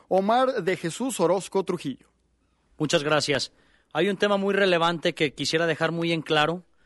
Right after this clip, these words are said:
Speaker 2: Dejemos a un lado un poco las necesidades que solamente se concentran en la zona metropolitana y hablemos un poquito de las necesidades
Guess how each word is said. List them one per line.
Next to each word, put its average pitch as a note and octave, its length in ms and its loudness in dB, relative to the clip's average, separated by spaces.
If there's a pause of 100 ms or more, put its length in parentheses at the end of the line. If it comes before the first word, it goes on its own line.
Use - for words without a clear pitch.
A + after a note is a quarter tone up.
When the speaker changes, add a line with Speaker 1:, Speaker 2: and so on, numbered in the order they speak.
(680)
Speaker 2:
Dejemos F#3 580 0
a G3 40 2
un G3+ 160 0
lado F#3+ 200 2
un G3 140 -4
poco F#3 340 0
las D#3 220 0
necesidades D3+ 680 -2
que D3 120 -4
solamente D#3 500 -4
se C#3 140 -6
concentran C#3+ 640 -4
en C3 80 -2
la B2 60 -4
zona C#3 200 -4
metropolitana C3+ 720 0
y D3+ 40 4
hablemos D3 380 0
un D#3 120 0
poquito D#3+ 420 0
de D3 80 4
las C3 140 2
necesidades C3 680 0